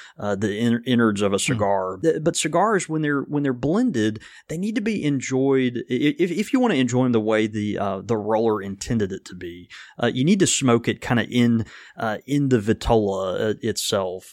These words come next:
Speaker 1: Uh, and, and, and that's because the, that, that's why it's so important for a cigar to be smoked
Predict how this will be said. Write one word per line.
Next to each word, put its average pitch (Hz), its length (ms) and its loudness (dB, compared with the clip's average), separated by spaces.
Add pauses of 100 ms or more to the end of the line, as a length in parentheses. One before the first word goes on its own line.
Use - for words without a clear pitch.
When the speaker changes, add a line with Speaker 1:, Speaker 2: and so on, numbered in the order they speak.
Speaker 1:
Uh, 104 320 0
and, 117 320 -4
and, 117 240 -2
and 117 140 0
that's 147 140 0
because 117 440 0
the, 113 260 0 (300)
that, 180 140 2
that's 175 180 0
why 180 120 4
it's 170 100 -4
so 175 120 4
important 135 400 2
for 123 200 0
a 110 40 -2
cigar 113 640 2
to - 140 -4
be 110 160 0
smoked 113 600 0